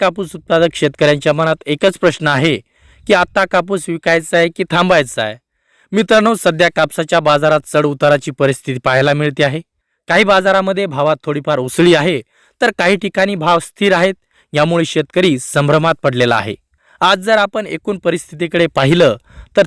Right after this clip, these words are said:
तीन महत्त्वाचे मुद्दे समोर येतात. पहिला मुद्दा, बाजारभाव. सध्या कापसाला मिळणारे भाव हे फारसे समाधानकारक नाहीत. उत्पादन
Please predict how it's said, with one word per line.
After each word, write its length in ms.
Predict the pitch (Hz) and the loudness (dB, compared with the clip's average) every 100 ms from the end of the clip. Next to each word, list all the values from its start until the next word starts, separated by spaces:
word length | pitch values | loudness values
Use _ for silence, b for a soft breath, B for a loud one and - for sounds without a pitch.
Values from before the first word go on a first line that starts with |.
| - | 2
तीन 160 | 220 | 0
महत्त्वाचे 500 | 202 170 156 160 - | 4 2 4 0 0
मुद्दे 300 | 156 143 135 | -2 -2 -2
समोर 320 | 127 135 147 156 | -2 0 2 2
येतात. 300 | 151 156 156 _ _ _ _ - | 2 0 -2 _ _ _ _ 0
पहिला 260 | 151 170 | 2 2
मुद्दा, 420 | 160 156 175 143 127 | 0 -2 0 0 -2
बाजारभाव. 640 | 127 131 139 147 127 101 - _ _ _ _ _ - | -2 0 0 0 0 -4 -10 _ _ _ _ _ -6
सध्या 300 | - 196 233 214 | -2 2 2 2
कापसाला 420 | 202 - 208 208 | -2 0 2 2
मिळणारे 420 | 196 185 180 180 | 0 -2 -2 -2
भाव 200 | 170 170 | 0 2
हे 140 | 175 185 - | 2 -2 -4
फारसे 300 | 147 147 170 | -4 -2 -4
समाधानकारक 840 | - 139 139 143 147 143 151 - | -4 0 0 0 -2 -2 -2 -2
नाहीत. 300 | 131 160 135 - _ _ _ _ _ - | -2 0 0 -6 _ _ _ _ _ 0
उत्पादन 480 | 190 180 165 175 | 0 2 2 0